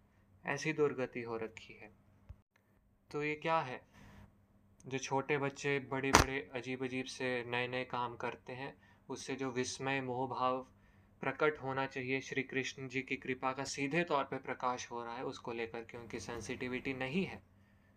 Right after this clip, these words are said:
उसको लेकर के सेंसिटिविटी नहीं है, इस कारण से रस यानी कि राधा जी नहीं मिल रही हैं, और क्योंकि राधा जी नहीं मिल रही हैं, इसलिए सेंसिटिविटी नहीं है।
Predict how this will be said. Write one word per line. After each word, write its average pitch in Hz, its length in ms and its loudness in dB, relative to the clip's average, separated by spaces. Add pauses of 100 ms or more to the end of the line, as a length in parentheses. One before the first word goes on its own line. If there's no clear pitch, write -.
(760)
उसको 135 280 -6
लेकर 143 320 -4
के 143 140 -4
सेंसिटिविटी 135 800 -2
नहीं 123 320 0
है, 151 260 -2 (340)
इस 120 140 -4
कारण 120 320 0
से 127 160 -2
रस 139 420 0
यानी 110 220 -2
कि 113 160 -8
राधा 143 340 4
जी 151 160 0
नहीं 147 200 -2
मिल 143 200 0
रही 139 260 -6
हैं, 135 160 -8 (380)
और 120 180 -4
क्योंकि 120 240 -2
राधा 151 340 8
जी 165 180 4
नहीं 165 200 2
मिल 165 180 2
रही 156 220 0
हैं, 156 140 -2
इसलिए 156 440 0
सेंसिटिविटी 151 840 0
नहीं 143 280 -4
है। 143 280 -10